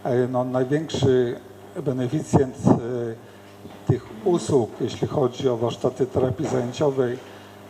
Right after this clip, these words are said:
e, wspomogła kwotą stu pięćdziesięciu tysięcy złotych.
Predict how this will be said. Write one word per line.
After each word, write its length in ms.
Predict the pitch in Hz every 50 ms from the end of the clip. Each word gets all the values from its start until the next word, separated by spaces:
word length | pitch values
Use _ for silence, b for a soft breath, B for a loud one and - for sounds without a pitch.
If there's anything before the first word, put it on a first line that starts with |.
| - - - -
e, 960 | - 135 123 123 120 120 120 120 120 120 120 120 117 113 117 123 - - - - - - - - - - -
wspomogła 760 | - - - - 156 147 147 156 156 143 135 123 113 107 92 - - - -
kwotą 400 | - - 127 120 120 - 127 113
stu 200 | 107 - - 143
pięćdziesięciu 680 | 127 - - 127 127 120 - 143 139 127 - - 147 - - -
tysięcy 520 | 135 120 - - 139 131 123 - - 120
złotych. 440 | 110 123 135 131 120 - - -